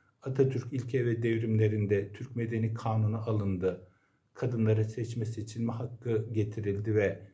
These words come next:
kadınlar eşit birey haline getirildi.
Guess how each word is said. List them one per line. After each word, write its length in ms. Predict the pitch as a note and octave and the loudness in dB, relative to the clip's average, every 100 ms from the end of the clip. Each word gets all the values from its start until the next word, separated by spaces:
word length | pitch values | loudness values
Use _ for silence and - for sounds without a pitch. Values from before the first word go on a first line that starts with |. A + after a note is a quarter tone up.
| _ | _
kadınlar 680 | - A#2 A2+ A2+ A2 G#2+ - - | -6 -2 0 2 4 4 2 -6
eşit 420 | A#2 - A2 - | -6 -6 -8 -4
birey 260 | A2+ A#2 A#2+ | 4 4 4
haline 540 | - A#2+ A#2 A2+ A#2+ | 0 -2 -2 0 0
getirildi. 680 | A#2 G2+ F#2+ F#2 F#2+ F3+ C#4 | 0 -2 -4 -6 -4 -4 -4